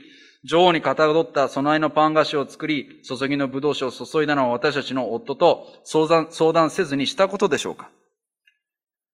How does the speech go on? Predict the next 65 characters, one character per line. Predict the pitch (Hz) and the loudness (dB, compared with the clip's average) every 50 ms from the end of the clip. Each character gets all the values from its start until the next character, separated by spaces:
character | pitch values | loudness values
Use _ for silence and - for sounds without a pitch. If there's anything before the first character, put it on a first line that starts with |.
| _ _ _ _ _ _ _ _ _ - | _ _ _ _ _ _ _ _ _ -2
自 | 214 190 151 170 | -2 0 2 2
分 | 185 214 220 | 2 4 4
た | 208 202 | 4 2
ち | - 190 | 2 4
も、 | 190 190 185 165 143 - | 4 6 6 6 4 2
そ | - 160 | 0 0
の、 | 156 147 147 143 135 - - - - _ _ _ _ _ _ _ | 2 2 2 2 0 -6 -14 -20 -20 _ _ _ _ _ _ _
こ | - 139 | -8 -4
の | 143 139 123 | -2 -2 0
ア | 135 143 | 0 0
ル | 151 | 0
テ | 147 175 | 0 0
ミ | 160 151 | 0 -2
ス | - - 123 | -4 -6 -8
に、 | 117 - - - | -10 -12 -12 -12
あ、 | - 107 | -10 -8
ご | 107 | -6
め | |
ん | 110 | -6
な | - | -6
さ | - 98 | -8 -10
い、 | - - _ _ _ _ _ | -12 -14 _ _ _ _ _
ア | - 143 | 0 2
シ | - | 4
ュ | - | 6
タ | 202 | 6
ル | 180 170 | 6 6
テ | - 143 | 6 2
に | 131 117 | 0 0
仕 | - - - - | -4 -4 2 4
え | 180 170 151 | 6 6 6
た | 131 156 139 | 6 4 2
と | 143 | 2
い | 139 | 0
う | 120 | -2
こ | 120 113 | -2 0
と | 131 | -2
は | 113 107 | -2 -2
認 | 107 110 110 135 131 | -2 -4 -4 -4 -4
め | 131 120 | -2 -2
て | 127 131 | -2 -4
い | 123 123 | -2 2
て、 | 180 180 135 - - - - - _ - | 2 2 2 0 -4 -14 -20 -20 _ -6
そ | - 165 | 0 0
の | 156 156 | 2 2
こ | 156 151 | 2 2
と | - 160 160 151 139 | 4 6 6 6 6
を | - | 4
私 | 127 131 156 135 | 2 2 2 0
た | 143 135 | 0 -2
ち | 120 135 | -2 -2
の | 127 117 110 | -2 -2 -2
夫 | 120 117 160 156 | -2 -2 -2 0
た | 139 139 | 0 0
ち | - 139 | 0 -2
も | 131 120 117 - | -4 -6 -6 -6
承 | - - 127 123 | -6 -4 -4 -4
知 | 117 143 131 | -4 -6 -6
し | - | -4
て | - 165 | -2 0
る | 170 175 | 0 0
ん | 151 | 0
だ | 120 95 | -2 -4
っ | - | -6
て。 | - | -10